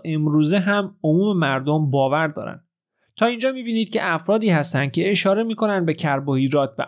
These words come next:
اون رو عامل اضافه وزن و بیماری‌های قلبی عروقی می‌دونن، ولی افراد سرشناسی نیستن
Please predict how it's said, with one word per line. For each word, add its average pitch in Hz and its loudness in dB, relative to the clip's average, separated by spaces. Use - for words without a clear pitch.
اون 254 -4
رو 254 0
عامل 165 0
اضافه 143 0
وزن 175 0
و 156 4
بیماری‌های 139 2
قلبی 135 0
عروقی 139 2
می‌دونن، 160 -4
ولی 156 -2
افراد 151 -2
سرشناسی 151 0
نیستن 151 0